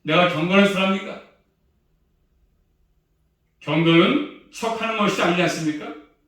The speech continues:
예수 믿는 척, 뭐 하는 척. 늘 우리 하나님 앞에서 자신을 점검하면서 진실하게 이 땅의 삶을 사는 것들이 필요합니다. 우리 모든 예수 믿는 사람들은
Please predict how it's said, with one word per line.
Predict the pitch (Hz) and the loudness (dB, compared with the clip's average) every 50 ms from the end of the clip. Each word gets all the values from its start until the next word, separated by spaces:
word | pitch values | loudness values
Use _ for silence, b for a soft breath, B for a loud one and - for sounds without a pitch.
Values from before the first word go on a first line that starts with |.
| _ _ _ _ _ _ _ | _ _ _ _ _ _ _
예수 | 127 143 160 156 151 - 175 165 | -4 0 0 0 0 0 -2 -2
믿는 | 160 160 156 156 | 0 0 0 0
척, | 151 - - - - - _ _ _ _ _ _ _ | -2 -4 -10 -14 -18 -20 _ _ _ _ _ _ _
뭐 | 143 151 160 165 165 | -2 2 2 4 4
하는 | 170 160 156 - | 4 2 2 0
척. | - - - - - - _ _ _ _ _ _ _ _ _ _ _ _ _ _ _ _ _ _ _ _ _ _ _ _ _ _ | -2 -10 -14 -16 -18 -20 _ _ _ _ _ _ _ _ _ _ _ _ _ _ _ _ _ _ _ _ _ _ _ _ _ _
늘 | - 139 147 151 160 180 196 - - - - - - | -2 0 2 4 6 4 4 2 0 -2 -6 -10 -8
우리 | 147 143 151 | -2 -2 -2
하나님 | 156 151 165 160 160 | 0 0 0 0 0
앞에서 | 165 160 156 147 165 170 190 208 - - - - - - - | 0 -2 -4 0 2 2 2 2 0 -6 -10 -16 -20 -12 -4
자신을 | 147 147 147 - 170 151 156 151 | -2 0 0 0 0 0 0 0
점검하면서 | - - 147 151 151 156 156 151 151 151 143 160 170 190 - - - - - - - | 0 0 -2 2 4 4 4 4 4 2 2 2 2 2 2 0 -4 -10 -14 -20 -12
진실하게 | - 175 156 156 - - 160 156 156 151 165 185 196 - - - - - - | -4 -2 0 0 0 0 2 4 4 4 4 2 2 0 -2 -6 -10 -12 -6
이 | 160 156 - | -6 -4 -4
땅의 | 160 160 160 165 151 | -2 0 2 2 2
삶을 | 143 151 151 151 151 165 190 226 277 294 - - - | 0 0 0 2 2 4 4 4 2 2 0 -4 -12
사는 | - - - 185 185 185 180 | -14 -4 0 0 2 4 4
것들이 | 165 156 - 156 147 151 151 143 - | 2 2 2 0 2 2 2 2 0
필요합니다. | - 185 170 160 143 135 131 131 - - - - _ _ _ _ _ _ _ _ _ b b b b b b b b b b b | -4 -6 -6 -6 -6 -6 -8 -12 -14 -16 -20 -20 _ _ _ _ _ _ _ _ _ b b b b b b b b b b b
우리 | 151 143 147 | -2 -2 0
모든 | 143 147 156 160 165 170 165 170 170 | 2 2 4 4 4 6 6 6 6
예수 | 170 170 160 175 175 | 6 6 4 4 0
믿는 | 175 156 | 0 0
사람들은 | 165 165 165 170 180 202 247 262 277 - - - | 0 2 2 4 4 4 2 2 0 -4 -8 -14